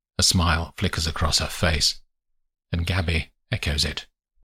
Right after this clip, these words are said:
"Give me an update, Jenny." "Teresa is getting more aggressive," says Laravel. "She leads all the planning now, but she's prone to push people around. The two of them argue all the time."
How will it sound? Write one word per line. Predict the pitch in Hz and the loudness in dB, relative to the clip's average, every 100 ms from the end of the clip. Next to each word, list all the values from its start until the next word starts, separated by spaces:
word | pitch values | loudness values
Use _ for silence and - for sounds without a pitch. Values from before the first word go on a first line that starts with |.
| _ _ _ | _ _ _
"Give | - 143 | 2 6
me | |
an | 120 | 6
update, | 110 - 90 | 4 2 0
Jenny." | - 101 - - - _ _ _ _ _ _ _ _ _ - | 2 0 -2 -10 -20 _ _ _ _ _ _ _ _ _ -4
"Teresa | - 156 160 160 | 2 6 6 6
is | 170 | 2
getting | - 147 151 | 2 4 6
more | 139 135 | 8 6
aggressive," | 117 107 - 175 - _ _ _ _ _ _ _ _ - | 4 2 0 -2 -8 _ _ _ _ _ _ _ _ -4
says | 95 | -2
Laravel. | 82 73 73 73 71 - _ _ _ _ _ _ _ _ _ _ - | -2 -2 -4 -4 -6 -10 _ _ _ _ _ _ _ _ _ _ -4
"She | - 156 | 2 4
leads | 151 143 | 4 4
all | 147 | 4
the | 139 | 4
planning | 135 135 147 147 | 2 4 6 6
now, | 123 110 - _ _ _ _ _ _ _ _ - | 4 2 -6 _ _ _ _ _ _ _ _ -2
but | - | 2
she's | - 156 | 4 2
prone | - 160 165 | 4 4 6
to | - | 4
push | 151 147 | 2 0
people | - 156 147 | 2 0 2
around. | 139 127 139 170 - _ _ _ _ _ _ _ _ _ - | 4 4 4 2 -2 _ _ _ _ _ _ _ _ _ -6
The | - | 0
two | 156 160 | 2 4
of | |
them | 165 | 6
argue | 131 135 147 156 | 6 6 4 4
all | 139 | 2
the | 123 | 2
time." | 123 123 147 | 2 2 0